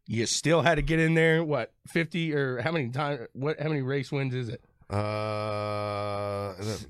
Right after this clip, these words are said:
Speaker 1: Seventy something?
Speaker 2: I thought it was ninety something.
Speaker 1: Ninety-one?
Speaker 2: I think
Speaker 1: Ninety-two.
Speaker 2: so.
Speaker 1: Ninety-two may have
Speaker 2: Ninety-two.
Speaker 1: been today.
Speaker 2: Yeah.
Speaker 1: So, I mean, you had to do it <laughs> ninety-two times. And, uh, a lot of guys fight for one.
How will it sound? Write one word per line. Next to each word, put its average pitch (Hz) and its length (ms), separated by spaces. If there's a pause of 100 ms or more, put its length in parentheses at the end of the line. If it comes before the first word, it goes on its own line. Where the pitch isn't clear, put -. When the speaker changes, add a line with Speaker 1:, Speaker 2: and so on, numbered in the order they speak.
Speaker 1:
Seventy 151 480
something? 156 560
Speaker 2:
I - 40
thought 117 80
it 98 60
was 78 100
ninety 90 340
something. 76 400
Speaker 1:
Ninety-one? 143 560 (300)
Speaker 2:
I - 40
think 139 120
Speaker 1:
Ninety-two. 143 380
Speaker 2:
so. 117 40
Speaker 1:
Ninety-two 165 420
may 175 80
have 151 100
Speaker 2:
Ninety-two. 151 240
Speaker 1:
been 151 120
today. 147 320 (240)
Speaker 2:
Yeah. 80 100
Speaker 1:
So, 165 300 (120)
I 165 80
mean, 165 120
you 165 80
had 202 100
to 214 60
do 180 140
it 180 80
<laughs> - 0
ninety-two 190 640
times. 147 480 (360)
And, 131 460
uh, 127 280 (300)
a - 80
lot 170 220
of 165 60
guys 165 280
fight 175 280
for 156 120
one. 120 280